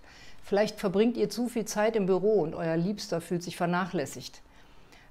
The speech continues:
Weil die ganze Vollmondenergie auf einen Montag fällt, passt auf jeden Fall gut im Berufsverkehr auf. Viele Menschen sind dann fahrig oder sogar aggressiv und das könnte zu Zusammenstößen führen.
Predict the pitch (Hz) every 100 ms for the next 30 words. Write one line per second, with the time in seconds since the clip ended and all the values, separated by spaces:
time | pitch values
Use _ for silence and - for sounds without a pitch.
0 | - 180 220 247 233 220 233 220 - 254
1 | 285 208 180 - 185 175 190 202 196 180
2 | 175 180 226 226 170 - 175 185 185 -
3 | 220 202 196 - 208 240 247 214 196 202
4 | 226 - 208 196 196 220 202 - 170 165
5 | 151 135 131 - - - 240 240 185 196
6 | 208 214 180 175 160 165 - 175 190 190
7 | 185 175 165 160 175 175 170 165 175 -
8 | 196 208 - - - - - 165 214 214
9 | - 226 247 190 190 175 202 190 196 165
10 | - 151 143 156 - - 135 -